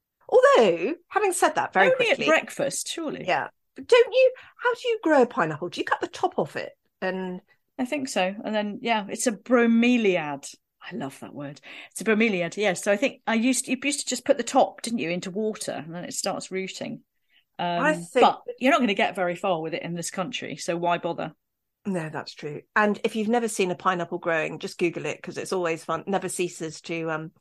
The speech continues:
Speaker 1: to fill me with wonder and awe, a bit like when you see Brussels sprouts growing for the first time.
Speaker 2: Mm,
Speaker 1: I couldn't
Speaker 2: mm.
Speaker 1: believe that. I thought that was a
Speaker 2: No.
Speaker 1: joke the first time I saw Brussels sprouts growing.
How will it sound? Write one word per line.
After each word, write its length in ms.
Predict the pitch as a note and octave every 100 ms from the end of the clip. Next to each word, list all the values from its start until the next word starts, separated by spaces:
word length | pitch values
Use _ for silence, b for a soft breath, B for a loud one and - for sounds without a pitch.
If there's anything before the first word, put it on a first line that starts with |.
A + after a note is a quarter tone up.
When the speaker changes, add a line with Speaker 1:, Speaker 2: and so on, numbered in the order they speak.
| B B B _
Speaker 1:
to 100 | -
fill 360 | F3+ - F#3+ F3
me 180 | E3+ F3
with 240 | E3+ E3+ G#3
wonder 340 | F3+ E3+ E3
and 100 | E3+
awe, 240 | F3 E3+ D#3+
a 40 |
bit 160 | - -
like 160 | E3
when 120 | E3+ E3+
you 60 |
see 160 | D3 E3+
Brussels 340 | F3 D3+ E3
sprouts 340 | - F3+ - -
growing 320 | D#3+ D3+ D3+
for 80 | C#3+
the 80 | D3
first 320 | D3+ D3+ -
time. 240 | D3 D3
Speaker 2:
Mm, 480 | G3+ G#3 G3 F#3+ F3
Speaker 1:
I 120 | E3+
couldn't 220 | F3+ G#3 F#3+
Speaker 2:
mm. 20 |
Speaker 1:
believe 260 | D#3+ E3 D#3
that. 220 | E3+ -
I 60 | F3+
thought 120 | D#3+ A#2
that 100 | C#2+
was 80 |
a 80 | C#3
Speaker 2:
No. 40 | -
Speaker 1:
joke 260 | E3+ - D3
the 60 |
first 220 | D#3+ D#3 D#3+
time 140 | D3+
I 40 | D3
saw 160 | D3+
Brussels 300 | C#3 D#3+ D3
sprouts 320 | - D#3+ -
growing. 340 | - - F2